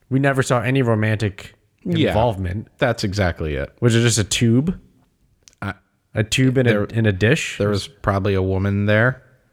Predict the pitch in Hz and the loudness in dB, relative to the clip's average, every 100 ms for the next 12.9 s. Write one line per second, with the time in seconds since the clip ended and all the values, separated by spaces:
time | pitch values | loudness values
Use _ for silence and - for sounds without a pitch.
0 | _ _ _ 110 151 156 127 165 - 392 | _ _ _ 0 2 2 0 0 0 2
1 | 403 - - 120 - 175 - 95 92 135 | 0 -4 -6 -4 0 -2 0 0 0 -2
2 | - _ _ _ _ - 156 160 123 110 | -8 _ _ _ _ 0 0 2 2 2
3 | 110 104 107 95 95 101 90 85 104 165 | 2 2 2 0 -2 -2 -4 -4 -6 -8
4 | _ _ _ _ _ _ _ _ _ _ | _ _ _ _ _ _ _ _ _ _
5 | _ _ _ _ 135 107 104 101 92 90 | _ _ _ _ 0 0 0 0 0 2
6 | 135 - _ _ _ _ - 110 90 90 | 0 -4 _ _ _ _ -6 -4 -2 -2
7 | 113 107 117 135 113 113 113 110 104 107 | -2 0 0 2 2 2 2 0 0 2
8 | 107 104 98 - 127 - 110 - 110 113 | 2 0 -2 -2 -2 0 -2 0 0 0
9 | - 120 120 110 107 117 147 123 101 123 | 0 -2 0 -4 0 0 0 0 -2 -4
10 | - - - 110 101 107 - - 165 156 | -6 -18 -2 2 2 0 -10 -4 -2 0
11 | 160 135 101 147 151 151 143 123 127 117 | -2 -2 -2 0 0 0 0 0 0 0
12 | 110 107 107 107 - 104 98 104 92 | 0 0 -2 -4 -2 -2 -2 -4 -4